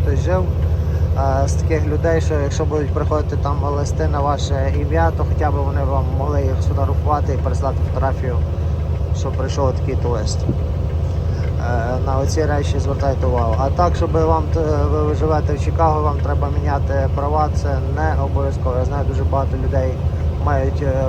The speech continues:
права з інших штатів і, е, ну, в принципі, з цим таких особливих, е, проблем немає. Єдине, що знову таки, коли у вас буде renewal прав, тобто там,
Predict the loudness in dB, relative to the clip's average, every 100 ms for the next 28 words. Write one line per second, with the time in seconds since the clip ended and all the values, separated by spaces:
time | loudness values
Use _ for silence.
0 | 0 0 0 0 0 -2 -2 -2 -2 -2
1 | -2 -2 -2 -4 -2 -2 -2 -2 -2 -2
2 | -4 -4 -4 -4 -4 -4 -4 -4 -4 -4
3 | -4 -4 -4 -4 -4 -4 -4 -4 -2 -2
4 | -2 -2 -4 -4 -4 -4 -4 -2 -2 -2
5 | 0 0 0 0 0 0 0 0 -2 -2
6 | -2 -2 -2 0 0 0 2 2 0 -2
7 | 0 0 0 0 0 0 0 -2 -2 0
8 | 0 0 0 0 0 -2 -2 -2 -2